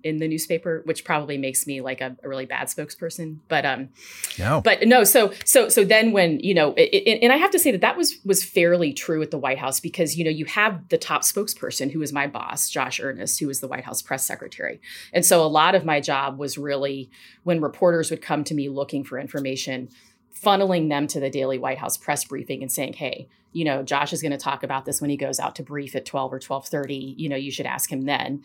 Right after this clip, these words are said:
Speaker 1: And then, of course, in the daily prep session with Josh, making sure that he understood exactly kind of what the parameters were and the fault lines and, and what questions he could expect.
Speaker 2: Mm-hmm. I, I was a press secretary early in, in my career,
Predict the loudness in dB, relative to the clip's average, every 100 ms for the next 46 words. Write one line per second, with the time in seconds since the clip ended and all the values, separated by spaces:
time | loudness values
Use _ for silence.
0 | -10 -2 2 2 2 2 2 2 2 2
1 | 0 0 0 -2 -4 -2 0 -2 -2 -6
2 | -6 -4 0 0 0 -4 -4 -4 -4 -4
3 | -4 -4 -4 -2 -4 -6 -2 -2 -2 -4
4 | -4 -4 -6 -6 -8 -6 -4 -2 -2 -6
5 | -6 -12 -6 -4 -4 -4 -6 -6 -6 -6
6 | -8 -14 -20 -6 -4 -4 -2 -4 -2 -4
7 | -4 -4 -6 -4 -4 -6 -6 -6 -4 -6
8 | -4 -8 -6 -8 -6 -6 -8 -8 -8 -8
9 | -8 -2 0 2 0 -2 _ _ -20 -16
10 | -16 -18 _ -10 -10 -10 -20 -8 2 4
11 | 4 2 2 2 0 0 4 4 4 2
12 | 0 2 2 0 0 0 2 0 -2 0
13 | -2 -2 -4 -2 -4 -6 -2 0 2 2